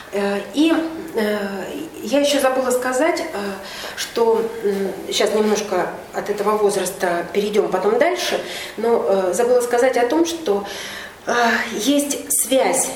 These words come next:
между вот этими периодами, которые здесь обозначены. Да? И мы с вами видим, что, э, этот круг наш поднимается от ноля до тридцати пяти и потом спускается вниз от тридцати пяти до семидесяти, ну и дальше, как я говорила.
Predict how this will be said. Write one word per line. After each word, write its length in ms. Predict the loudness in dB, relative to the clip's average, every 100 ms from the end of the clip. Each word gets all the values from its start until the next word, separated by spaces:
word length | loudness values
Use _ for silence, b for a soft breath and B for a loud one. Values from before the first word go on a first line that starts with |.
| -8
между 680 | -2 2 2 2 2 2 0 -6 -14 -16 -12
вот 180 | -10 -10 -2
этими 380 | 0 0 0 0
периодами, 680 | 2 4 4 4 2 0 -4 -6 -4
которые 520 | 0 2 2 0 -2
здесь 340 | -6 -2 -2 0
обозначены. 800 | 0 2 2 2 0 -4 -6 -10 B B B
Да? 160 | 0 2
И 140 | 2
мы 100 | 2
с 100 | 2
вами 280 | 2 4 4
видим, 260 | 4 2
что, 480 | 0 -4 -2 0 0 B B B B -2
э, 320 | 2 2 0 0
этот 200 | -2 2
круг 240 | 2 2
наш 160 | 0 0
поднимается 640 | 2 2 2 2 2 2
от 220 | 2 2
ноля 280 | 2 4 2
до 100 | 0
тридцати 440 | -2 -4 -6 -6 -8
пяти 420 | -8 -2 2 2 0 -6 -8
и 40 | -2
потом 280 | 2 2 2
спускается 680 | 0 -2 2 2 2 0
вниз 300 | 0 -2 -2
от 100 | -6
тридцати 420 | -4 -6 -6 -8
пяти 260 | -8 -6 -4
до 160 | -2 -2
семидесяти, 640 | -2 -2 -2 -4 -6 -2
ну 180 | 0 2
и 40 |
дальше, 320 | 2 2 0 -2
как 160 | -4
я 120 | -2 -2
говорила. 360 | -2 -4 -6